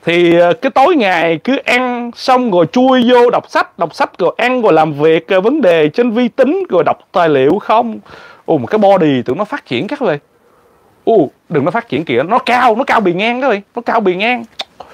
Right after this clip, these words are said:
Nhìn lại trong gương mình rồi nói, "Á đu, á, á, ối."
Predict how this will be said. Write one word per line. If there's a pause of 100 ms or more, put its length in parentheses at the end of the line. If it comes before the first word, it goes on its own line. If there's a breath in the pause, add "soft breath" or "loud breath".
(300 loud breath)
Nhìn
lại
trong
gương
mình
rồi
nói,
"Á
đu, (440 loud breath)
á,
á, (100)
ối."